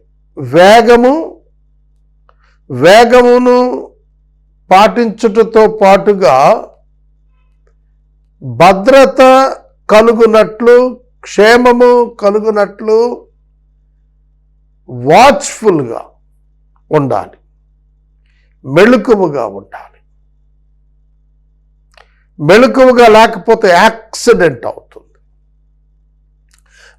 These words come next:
Be watchful అనే పదాన్ని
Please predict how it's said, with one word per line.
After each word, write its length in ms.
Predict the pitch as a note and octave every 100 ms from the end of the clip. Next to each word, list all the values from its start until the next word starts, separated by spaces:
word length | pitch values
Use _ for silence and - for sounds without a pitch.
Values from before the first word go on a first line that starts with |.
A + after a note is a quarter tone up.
| D3 A#2+ A3+
Be 420 | C#4+ D#4 D#4 C4+ E3
watchful 840 | G3 C4 C4+ - - - C4+ C4 A3+
అనే 260 | G3+ F#3+
పదాన్ని 1120 | F#3 F#3+ F3 G3 G3 F#3 F3 C3+ A#2+ D3+ -